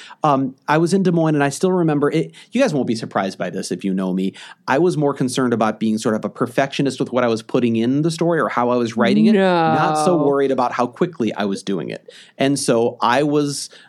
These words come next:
Speaker 1: often the one, and so I can't blame the photographer on this. I was one sometimes who would push the deadline in terms of how much time I was giving the editor to do what I was trying to do with the story. Because what happens in the field with general assignment reporting, as you guys well know, but for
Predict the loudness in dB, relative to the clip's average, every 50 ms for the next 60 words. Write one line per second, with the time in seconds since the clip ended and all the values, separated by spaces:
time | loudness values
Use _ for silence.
0 | _ _ -2 0 0 0 2 2 2 2 2 2 0 0 0 0 0 0 0 0
1 | 2 2 2 0 0 -4 -10 -8 -6 -6 -4 -2 -4 -4 -4 -2 -2 0 2 2
2 | 2 2 0 0 -2 -6 -6 -2 0 0 0 0 0 -2 0 0 -2 -2 -2 -2
3 | -4 -2 -2 -2 -2 -4 -6 -8 -12 -20 -10 -4 -2 0 0 0 0 0 0 -2
4 | 0 0 -2 -2 -2 0 0 0 0 0 0 0 0 0 0 -2 -4 -4 -4 -4
5 | -4 -4 -6 -6 -4 -2 -2 -2 -2 -2 -4 -4 -4 -4 -4 -4 -4 -4 -4 -2
6 | -2 -2 -4 -4 -4 -2 -2 -2 -2 -2 -4 -2 -4 -2 -2 -2 -4 -4 -4 -2
7 | -2 -2 0 -2 -2 -2 -4 -4 -4 -4 -2 -2 -2 -2 -2 -4 -6 -10 -20 _
8 | _ -2 -2 0 2 2 2 2 2 2 0 0 0 2 2 2 0 -2 -2 -2
9 | 0 0 0 0 0 -2 -2 -4 -4 -4 -6 -8 -10 -8 -4 -2 0 0 0 -2
10 | -6 -10 -14 -18 -20 -20 -18 _ -4 -2 0 2 2 0 0 0 0 0 2 2
11 | 2 2 2 0 0 -2 -2 -2 0 -2 -2 -2 0 0 2 2 2 2 0 -4
12 | -8 -6 -6 -6 -6 -4 -2 -2 -2 0 -2 -2 -4 -4 -4 -4 -2 -2 -2 -4
13 | -6 _ -6 -6 -6 -4 0 0 2 2 2 0 -2 -2 0 0 0 0 0 0
14 | 0 0 0 0 0 0 0 0 -2 -2 -4 -2 -2 -2 -2